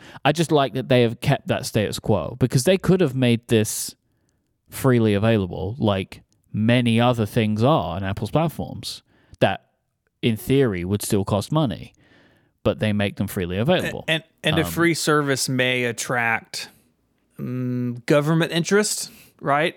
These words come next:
Speaker 2: If they're coming into a market and saying, "We can do it for free."
Speaker 1: That's a good point too. Mm-hmm. But yeah, I'm just happy that they're continuing to charge 'cause it lets weather app developers still charge. And it's one of the apps types that I think makes a lot of sense for subscriptions because it has a fee and it's just, like, easy, right?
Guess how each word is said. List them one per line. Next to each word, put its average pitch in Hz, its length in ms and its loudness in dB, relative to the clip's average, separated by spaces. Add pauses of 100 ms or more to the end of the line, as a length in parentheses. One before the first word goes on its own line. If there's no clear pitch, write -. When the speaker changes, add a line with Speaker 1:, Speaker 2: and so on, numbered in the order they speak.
Speaker 2:
If 131 120 -4
they're 135 140 0
coming 135 320 0
into 131 260 2
a 127 40 0
market 123 560 -2 (360)
and 123 320 -2
saying, 120 340 -2
"We 120 140 -2
can 120 140 -4
do 120 140 2
it 120 120 -6
for 123 100 -6
free." 120 280 0
Speaker 1:
That's 143 140 -4
a - 40 -12
good - 140 -10
point - 240 -12
too. 98 200 -8 (220)
Mm-hmm. 120 180 -8 (580)
But 160 80 -4
yeah, 110 140 -4
I'm 175 100 0
just 196 160 0
happy 151 300 2
that 127 200 0
they're 120 140 2
continuing 113 520 -2
to - 80 -10
charge 110 420 0
'cause 104 140 -4
it - 100 -6
lets - 340 -4
weather 101 320 2
app - 140 -6
developers 92 420 -8
still - 200 -10
charge. - 460 -12 (340)
And 85 280 -8 (560)
it's 123 160 0
one 139 220 2
of 123 140 0
the 120 120 2
apps - 540 -4
types 107 380 -2
that 104 120 -2
I 104 80 -2
think 101 240 -6
makes 104 240 -6
a 110 40 -2
lot 95 160 -2
of 104 40 -8
sense 104 240 -4
for 120 120 -6
subscriptions 123 640 -4
because - 260 -6
it 104 80 -6
has 101 220 -6
a 123 40 -2
fee 156 380 0
and 87 100 -6
it's - 120 -8
just, - 160 -8
like, 95 160 -6
easy, 120 420 -2
right? 123 320 0